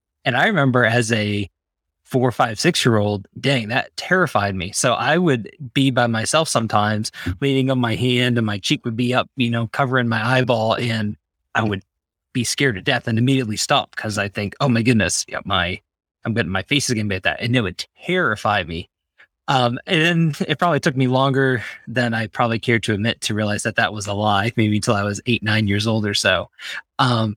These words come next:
but that's a silly thing. You know, it, it didn't harm me long term knowing that it's a kind of a foolish thing. But at the same time, man, kids just take in whatever you give them.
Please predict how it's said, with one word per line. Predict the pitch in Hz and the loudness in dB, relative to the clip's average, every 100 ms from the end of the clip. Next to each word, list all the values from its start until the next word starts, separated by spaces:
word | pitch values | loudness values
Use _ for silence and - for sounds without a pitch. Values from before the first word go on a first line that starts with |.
| - | 0
but | 147 - - | -2 -2 -2
that's | 202 | 0
a | 151 | 2
silly | - 123 147 | 0 2 2
thing. | 143 165 170 160 | 2 0 0 -2
You | 135 131 | 0 2
know, | 117 | 2
it, | 98 - _ 143 | 2 -2 _ -2
it | 139 | 0
didn't | 131 147 113 | 2 2 0
harm | - 123 120 120 | 0 2 2 4
me | 131 | 2
long | 123 123 123 | 4 2 2
term | - 120 120 120 110 | 2 2 2 0 -2
knowing | 120 120 117 | 0 2 2
that | 117 110 | 2 0
it's | 107 - | -2 -2
a | 104 95 - | -2 -4 -4
kind | 117 110 | -2 -2
of | |
a | 98 | -4
foolish | 117 113 - | -4 -4 -2
thing. | 110 107 - | -2 -4 -2
But | 185 139 | 0 0
at | 101 | -2
the | 113 | -4
same | - 147 156 | 0 0 0
time, | - 104 104 110 _ _ _ _ _ _ | 0 0 0 -2 _ _ _ _ _ _
man, | 135 127 107 - | 0 0 0 -4
kids | - 156 120 | 0 0 0
just | 113 104 - - _ _ - | -2 -2 -4 -10 _ _ -12
take | - 139 127 113 | 0 0 0 -2
in | 123 113 | -2 0
whatever | 101 95 117 113 | 2 4 4 2
you | 107 | 0
give | 101 107 - | 0 -2 0
them. | 73 62 | -4 -4